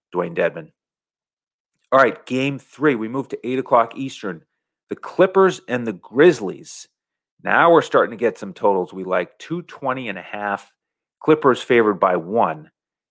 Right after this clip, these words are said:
And these are two of those top four teams in pace I was talking about. Clippers number two on the season, Grizzlies number four. We also like the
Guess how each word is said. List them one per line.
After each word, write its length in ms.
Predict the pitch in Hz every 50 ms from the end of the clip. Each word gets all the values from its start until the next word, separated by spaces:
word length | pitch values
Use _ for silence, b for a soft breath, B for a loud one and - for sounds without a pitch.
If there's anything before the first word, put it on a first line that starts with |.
| _ - -
And 320 | 104 101 95 95 92 87
these 300 | 98 123 147 151 139 -
are 220 | 80 110 117 110
two 380 | - - - - - 143 127 110
of 120 | 104 98
those 240 | 95 107 101 98 -
top 360 | - - - 110 - - -
four 220 | - 110 104 101 95
teams 340 | - - 104 98 92 87 -
in 100 | 85 85
pace 400 | - - 110 110 113 107 - 101
I 60 | 98
was 140 | 95 95 -
talking 380 | - 113 110 101 - - 104
about. 300 | 101 95 107 104 101 - b b b b b b b _
Clippers 380 | - - 147 139 - 120 104 -
number 260 | 110 107 101 90 90
two 360 | - - - - 139 131 131
on 100 | 123 120
the 60 | 113
season, 560 | 101 - - 120 113 107 104 117 107 110 107 _ _ _ _ _ _ _ _
Grizzlies 500 | - 104 104 107 113 104 110 104 95 -
number 240 | 101 101 92 87 85
four. 560 | - - - - 151 170 143 95 - - - _ _ _ _ _ _ _ _ _ _ _
We 140 | - 95 110
also 280 | 135 170 180 - 139 110
like 260 | 104 98 95 - -
the 160 | - 95 90